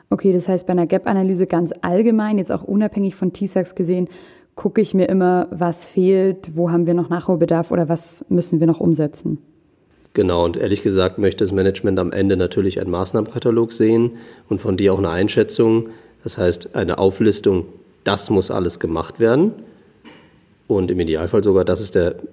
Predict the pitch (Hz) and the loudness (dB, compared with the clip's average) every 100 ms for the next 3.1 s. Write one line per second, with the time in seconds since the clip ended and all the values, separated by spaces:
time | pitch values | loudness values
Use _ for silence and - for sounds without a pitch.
0 | - _ _ 165 98 - 98 - 101 90 | -20 _ _ 0 0 0 -8 -6 -2 -2
1 | - 120 139 160 175 - 127 107 127 - | 2 2 4 2 -4 -2 2 2 2 -4
2 | - - - 98 - 113 - - - - | -12 -20 -10 -8 -4 -4 -4 -10 -10 -14
3 | - | -16